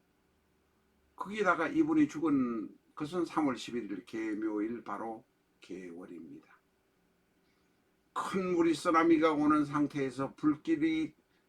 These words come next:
번진 이 사주라는 살림에다가 개수가 들이닥치니 대운과 월운이 정계충으로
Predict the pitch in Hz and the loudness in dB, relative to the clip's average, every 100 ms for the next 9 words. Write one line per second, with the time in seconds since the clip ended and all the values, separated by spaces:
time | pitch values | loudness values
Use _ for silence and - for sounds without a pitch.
0 | _ _ - 202 247 - 185 156 104 - | _ _ 0 4 4 4 4 4 4 -4
1 | - _ _ _ _ _ 147 151 135 - | -14 _ _ _ _ _ 2 4 4 0
2 | - 117 120 110 123 131 151 156 143 131 | -2 2 2 0 -2 2 2 4 2 2
3 | - 135 123 120 113 107 127 165 165 _ | -2 -4 -4 -6 -6 -4 -2 -4 -6 _
4 | _ _ _ _ _ _ _ _ _ _ | _ _ _ _ _ _ _ _ _ _
5 | _ _ _ _ - 107 110 - 117 113 | _ _ _ _ -10 -10 -8 -8 -6 -6
6 | 120 123 120 156 - 180 185 - - 123 | -6 -6 -2 -2 -2 -4 -4 -6 -6 0
7 | 170 220 214 185 170 151 127 123 135 151 | 0 0 -4 0 2 4 2 0 0 2
8 | 147 147 - 113 113 110 110 - - 185 | 4 2 0 -6 -4 -4 -6 -10 -12 -6
9 | 175 185 | -4 -4